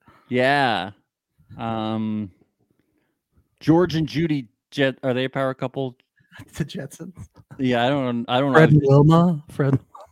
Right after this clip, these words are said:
Speaker 1: Yeah, I don't know if those are power couples. 'Cause I don't know. Are they housewives, George, uh, Wilma and, and Judy Jets? And
Speaker 2: Yeah. Sam and Diane.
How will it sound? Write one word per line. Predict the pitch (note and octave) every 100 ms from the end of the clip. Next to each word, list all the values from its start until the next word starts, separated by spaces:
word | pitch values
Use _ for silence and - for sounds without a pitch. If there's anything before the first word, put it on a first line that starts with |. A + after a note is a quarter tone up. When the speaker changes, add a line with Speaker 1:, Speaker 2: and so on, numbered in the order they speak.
| _ _ _ D3 - D3+ C3+
Speaker 1:
Yeah, | C#3+ E3
I | E3
don't | A3 C#4+
know | A3 G3 F3+
if | -
those | D#3 D3
are | C3+
power | B2+ A#2 A2
couples. | - G2+ - F#2+ - _ _ _ _ _ _ _ _ _ _ _
'Cause | D3+
I | D#3+
don't | F3 G#3 F#3+
know. | F3 B2
Are | B2
they | C3
housewives, | B2+ A#2 B2+ - D3+ D3 D3+ D3 -
George, | _ C#3 - C#3+ C3 C#3 C3+
uh, | C#3+ C3
Wilma | C3 C3+ C#3+ D3 C#3+
and, | C3+ C3+ C3+ B2 - -
and | C3 B2 A#2+ -
Judy | - B2 B2 B2
Jets? | A#2 B2+ A#2+ - - C3 -
And | B2 A#2
Speaker 2:
Yeah. | C#3 C3+ - _ _ _ _ _ _ _ _
Sam | - - E3 F3+
and | E3+ C#3+
Diane. | C3 C3 A#2+ A#2 D3 G#3